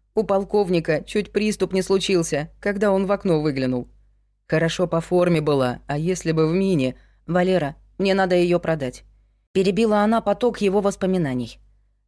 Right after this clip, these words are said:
«Надо что-то купить, какие-то колёса. Ногами очень тяжко по Москве». «Понимаешь, да, что нереально?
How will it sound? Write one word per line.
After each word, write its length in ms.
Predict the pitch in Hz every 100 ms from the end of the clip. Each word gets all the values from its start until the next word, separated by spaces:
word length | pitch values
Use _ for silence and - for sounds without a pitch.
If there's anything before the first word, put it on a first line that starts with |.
| -
«Надо 260 | 214 190 180
что-то 240 | 190 175
купить, 380 | 175 165 139 - _
какие-то 460 | - - 202 185 170
колёса. 460 | 165 143 131 135 - _ _ _ -
Ногами 420 | 202 196 196 196
очень 340 | 180 185 196 190
тяжко 340 | 165 - -
по 80 | 143
Москве». 400 | 143 - 139 147 - _ _ _ _ _ _ _ -
«Понимаешь, 540 | 165 156 151 170 135
да, 140 | 123 175
что 180 | -
нереально? 520 | 156 147 139 123 120